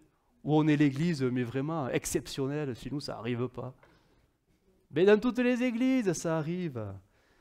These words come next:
C'est certaines situations, certains comportements, attitudes, euh, paroles,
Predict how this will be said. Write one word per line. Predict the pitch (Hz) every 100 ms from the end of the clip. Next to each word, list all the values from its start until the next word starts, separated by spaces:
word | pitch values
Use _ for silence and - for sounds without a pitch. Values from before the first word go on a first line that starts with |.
| _ _ _ -
C'est | - 147 147 147 131 - -
certaines | - 151 143 170
situations, | 165 165 - 196 185 - 214 208 196
certains | - 151 - 170 165 156 - - -
comportements, | - 165 165 170 - 190 190 208 214 208
attitudes, | 214 214 185 175 - 226 233 170 156 143 143 - _ _ -
euh, | 135 127 - -
paroles, | - - 143 180 190 196 156 123 113